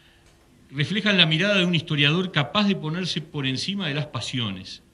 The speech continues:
y tratar de entender las intenciones de los actores sin menoscabo de registrar las pérdidas ocasionadas por las opciones que se asumieron, pero sin achacar cuentas o facturas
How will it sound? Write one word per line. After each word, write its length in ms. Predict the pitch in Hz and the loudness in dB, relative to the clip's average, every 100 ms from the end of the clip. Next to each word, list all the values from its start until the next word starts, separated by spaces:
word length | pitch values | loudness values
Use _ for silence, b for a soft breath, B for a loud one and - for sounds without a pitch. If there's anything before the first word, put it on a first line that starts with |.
| - | -8
y 100 | 123 | -6
tratar 600 | 131 127 - 175 175 175 | -4 -6 -6 -6 -4 -2
de 100 | 151 | -2
entender 680 | 123 113 110 127 160 165 165 | -4 -4 -6 -4 -4 -6 -10
las 200 | 123 107 - | -10 -10 -8
intenciones 680 | 117 104 110 98 185 170 104 | -10 -10 -10 -8 -6 -6 -8
de 60 | |
los 160 | 101 95 | -8 -12
actores 580 | 90 - 175 165 160 - b b b b b | -16 -14 -10 -8 -10 -16 b b b b b
sin 220 | b - 135 | b 0 4
menoscabo 540 | 139 120 - 202 190 | 4 2 0 2 2
de 60 | 143 | 0
registrar 540 | 120 107 113 - 160 | -2 -8 -12 -8 -6
las 180 | 147 - | -4 -6
pérdidas 840 | - 170 170 139 120 104 101 - - _ - _ - | -2 0 2 2 2 0 -4 -12 -18 _ -20 _ -14
ocasionadas 720 | 101 113 - 113 135 156 147 | -10 -8 -6 -4 -2 -2 -2
por 160 | - | -6
las 140 | 107 104 | -12 -12
opciones 480 | 92 131 143 127 - b b b b | -10 -6 -4 -6 -8 b b b b
que 60 | 110 | -4
se 100 | 110 | -4
asumieron, 560 | - 131 156 120 135 - B B | 0 6 8 6 2 -6 B B
pero 160 | - 131 | 0 2
sin 180 | 123 131 | 4 2
achacar 440 | 127 135 156 180 | 2 0 -4 -4
cuentas 360 | 185 185 180 147 | -2 -2 -2 -4
o 60 | |
facturas 580 | 127 117 - 160 165 151 | -4 -8 -6 -4 -4 -6